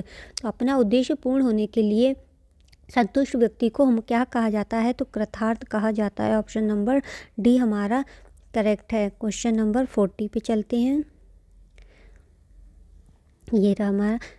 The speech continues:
नियम विरुद्ध असामाजिक कार्य करने वाले के लिए सूची के लिए एक शब्द है अपराध सूची, काल सूची, काली सूची, अवैध सूची या श्वेत सूची।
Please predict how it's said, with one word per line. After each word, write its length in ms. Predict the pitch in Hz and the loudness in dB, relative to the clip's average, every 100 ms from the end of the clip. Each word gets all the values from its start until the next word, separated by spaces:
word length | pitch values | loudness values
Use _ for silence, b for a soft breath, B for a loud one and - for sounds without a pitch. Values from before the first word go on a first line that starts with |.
| - | -2
नियम 380 | 226 233 262 269 | 4 4 6 4
विरुद्ध 280 | 233 240 254 | 6 4 2
असामाजिक 840 | - 208 - 240 226 220 214 269 | -2 -6 -4 -2 -2 -2 -2 -4
कार्य 280 | - 233 240 | -6 -4 -4
करने 360 | - 214 208 240 | -4 -4 -2 -2
वाले 320 | 220 202 208 | 0 0 -2
के 160 | - 226 | 0 0
लिए 200 | 226 262 | 2 0
सूची 360 | - 202 - | 0 -2 -2
के 140 | 233 233 | -2 2
लिए 120 | 233 | 2
एक 100 | 226 | 0
शब्द 260 | 226 196 | -4 -2
है 60 | 226 | -2
अपराध 420 | 214 214 208 208 | -2 -4 -4 -2
सूची, 400 | 220 226 214 262 | -2 -2 0 -2
काल 360 | 254 233 208 202 | -2 -2 0 -2
सूची, 460 | - 220 - 269 262 B B - | -2 -4 0 0 0 B B -4
काली 320 | 233 208 226 | 0 4 2
सूची, 300 | 226 240 277 | 2 -2 2
अवैध 360 | 254 214 214 220 | 2 2 2 0
सूची 360 | - 226 294 | -2 -2 2
या 120 | 294 | 2
श्वेत 400 | 294 - 226 - | 0 0 -2 -2
सूची। 460 | - - 208 - 220 | -16 -4 -4 0 -4